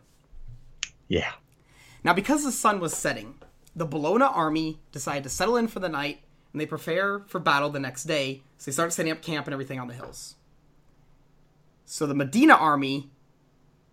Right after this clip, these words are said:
Speaker 2: decides to wait until the sun sets, and the second the sun has gone behind the hills, to just bum rush the Bologna army, who set up camp all around them.
Speaker 1: Hmm. They're all, I mean,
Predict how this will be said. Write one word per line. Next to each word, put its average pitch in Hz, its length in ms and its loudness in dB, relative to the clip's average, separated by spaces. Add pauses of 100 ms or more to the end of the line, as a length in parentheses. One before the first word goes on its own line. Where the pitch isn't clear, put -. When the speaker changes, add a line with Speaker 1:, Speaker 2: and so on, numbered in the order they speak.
(400)
Speaker 2:
decides 165 500 4
to 165 100 0
wait 151 320 0
until 156 220 -6
the 131 80 -4
sun 240 280 2
sets, - 600 -6 (360)
and 160 160 0
the 151 80 0
second 180 420 -2
the 170 100 -6
sun 180 220 0
has 160 120 -4
gone 160 200 2
behind 139 240 -2
the 127 40 -4
hills, 175 440 0 (300)
to 180 100 0
just 165 360 -2 (220)
bum 170 260 6
rush 160 420 0
the 165 100 -2
Bologna 147 340 -2
army, 151 480 4 (380)
who 165 140 2
set 165 260 4
up 143 160 2
camp 147 260 0
all 131 140 -2
around 156 260 4
them. 113 180 -14 (600)
Speaker 1:
Hmm. 147 340 8 (640)
They're 117 160 12
all, 120 280 10
I 147 100 8
mean, 147 200 6